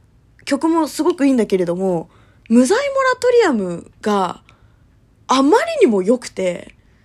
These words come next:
なんだろう、なんかね、捨て曲が一曲もないの。本当に。なんか、椎名林檎を知る上で、あのアルバムを知らないというのは、本当にその人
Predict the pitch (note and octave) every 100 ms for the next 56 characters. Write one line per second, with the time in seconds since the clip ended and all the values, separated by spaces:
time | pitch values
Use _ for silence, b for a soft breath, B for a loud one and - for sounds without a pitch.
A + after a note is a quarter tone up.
0 | _ D4 C#4+ A3 F3 D#3+ A#3+ B3 G3+ F#3
1 | F3 b b b - A4 A4+ A4+ A4 G4+
2 | - F4 F4 F4+ F4 A#3 E3 - - -
3 | C4+ A#3+ B3 A#3+ - b b b b b
4 | _ _ _ C#4+ B3 G#3 - G4 B4 F#4+
5 | A#3 A3+ A3+ G#3+ A#3 A3+ B3+ B3 C4 C4+
6 | G#3 G3 F#3+ B B B - A#3+ D4+ F4+
7 | F4+ D4+ E4 D#4+ D#4+ D#4+ D#4 - C#4 D4+
8 | D#4+ D#4+ D#4 G#3 F3+ F3 E3+ F3 F3 E3+
9 | - b b b - G#4 G#4 G4 G4 F#4
10 | D4+ C4+ G#3